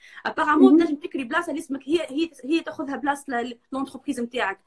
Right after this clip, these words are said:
Speaker 1: دونك توت لي فاكتور الكل يجوك الغاديكا باسمك الواحد، ميم با تحل، ميم با تمشي تكري فغي اجونس ولا فهمت لي سيستيم كيفاش. تري
Speaker 2: مم.
Speaker 1: سامبل. حكى هنا بطريقه تري، تري سامبل.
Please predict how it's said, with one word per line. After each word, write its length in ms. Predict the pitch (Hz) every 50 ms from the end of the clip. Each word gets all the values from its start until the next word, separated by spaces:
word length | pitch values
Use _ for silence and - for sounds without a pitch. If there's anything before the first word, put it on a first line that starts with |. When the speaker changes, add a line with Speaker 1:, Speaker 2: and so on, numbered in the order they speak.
| _ _ _ _ -
Speaker 1:
دونك 160 | 233 233 -
توت 240 | - 294 294 - -
لي 80 | 262
فاكتور 520 | 247 247 240 - - - 302 285 254 254 233
الكل 200 | 220 - 320 285
يجوك 260 | 262 214 285 - -
الغاديكا 460 | 254 226 233 240 220 254 262 - 208
باسمك 360 | 196 240 240 - 233 220 -
الواحد، 420 | 240 214 226 220 226 - 196 196 226
ميم 240 | 226 277 302 285 -
با 120 | 311 285
تحل، 300 | 277 - - 302 247 262 - _ _ _ _ - -
ميم 120 | 294 294
با 100 | - 339
تمشي 220 | 320 339 - -
تكري 260 | - 339 - 262 262 240
فغي 240 | 240 262 269 262
اجونس 480 | 240 233 247 320 330 320 262 226 - -
ولا 320 | 220 202 202 208 208 202 _ _ _ _ _
فهمت 240 | - 302 330 339 330 -
لي 80 | 240
سيستيم 380 | 233 - 240 - - 320 302 277
كيفاش. 240 | - 247 - 285 277 _ _ _ _ _ -
تري 140 | - 370 381
Speaker 2:
مم. 60 | 370
Speaker 1:
سامبل. 500 | 277 311 339 349 339 339 - 330 - 403 _ _ _ _ _
حكى 340 | - - - 359 302 311 349
هنا 100 | 349 330
بطريقه 480 | 311 - 269 262 349 349 - 277 262 254 _ - -
تري، 120 | 349 349
تري 200 | 339 - - 294
سامبل. 280 | - - 330 302 -